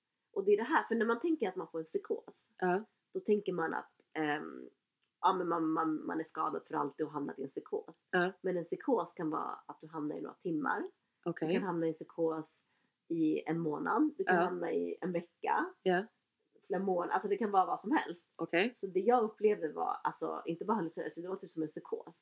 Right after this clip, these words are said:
Speaker 2: Men
Speaker 1: Tydligen.
Speaker 2: gud, vad sjukt.
Speaker 1: Och jag hade kunnat fastna till det. Det är det som är så sjukt.
Speaker 2: Nej.
Speaker 1: Men jag kom ju, hon väckte mig ur min så kallade psykos. Min night nurse, hon kommer in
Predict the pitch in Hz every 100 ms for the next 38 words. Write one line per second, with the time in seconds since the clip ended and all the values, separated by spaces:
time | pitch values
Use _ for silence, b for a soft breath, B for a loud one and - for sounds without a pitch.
0 | _ - 156 170 196 175 - - 58 -
1 | 156 294 151 - - - 101 - - _
2 | - 339 - - - - 190 202 233 185
3 | 185 170 160 - - 311 - - 453 -
4 | - - - - 202 240 302 214 - 180
5 | - - - - - 160 165 262 392 151
6 | 330 - 208 208 233 240 - - 233 220
7 | 220 - 233 254 254 311 - 392 277 175
8 | 165 175 170 165 165 - - 175 180 165
9 | - - - - - 190 - - _ _
10 | _ _ 202 208 240 214 175 156 220 254
11 | 262 247 247 - - 226 262